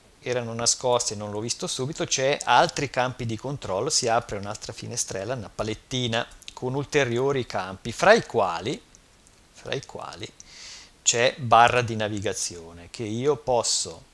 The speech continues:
avendo selezionato il sottoformulario, posizionare in questo punto,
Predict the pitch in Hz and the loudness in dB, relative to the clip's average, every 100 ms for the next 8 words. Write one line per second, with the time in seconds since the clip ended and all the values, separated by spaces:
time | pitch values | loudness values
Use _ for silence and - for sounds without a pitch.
0 | - 104 127 156 151 147 135 - 131 127 | -10 -4 -2 0 0 0 0 0 0 -2
1 | 110 - 123 - 127 135 127 185 110 87 | -2 -4 -6 -8 -8 -6 -6 -4 -4 -4
2 | 90 110 117 - 127 127 - 139 110 87 | -4 -4 -6 -6 -6 -4 -2 -2 -4 -8
3 | 87 92 98 _ _ - - 101 - 139 | -10 -12 -14 _ _ -20 -8 -6 -4 -6
4 | 143 131 127 135 190 226 | -4 -4 -4 0 0 0